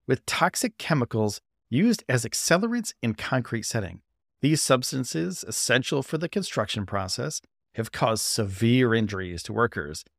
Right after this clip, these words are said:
leading to permanent scarring. Now, the investigation detailed how these chemicals, when mixed with groundwater and debris, formed a hazardous sludge.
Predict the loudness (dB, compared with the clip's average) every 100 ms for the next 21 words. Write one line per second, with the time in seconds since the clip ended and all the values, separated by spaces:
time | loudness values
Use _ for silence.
0 | _ 0 2 4 2 0 -2 -4 -4 -6
1 | -4 -4 -6 -2 4 4 4 -4 -16 _
2 | _ _ _ _ 6 6 6 2 2 0
3 | 2 0 2 2 2 0 0 0 0 0
4 | 0 2 -2 0 2 0 0 0 0 2
5 | 0 0 -6 _ _ 4 6 6 4 2
6 | 2 2 0 2 2 2 0 -2 -2 0
7 | 0 -2 0 0 0 -2 -2 -2 -4 -6
8 | -4 0 2 0 -6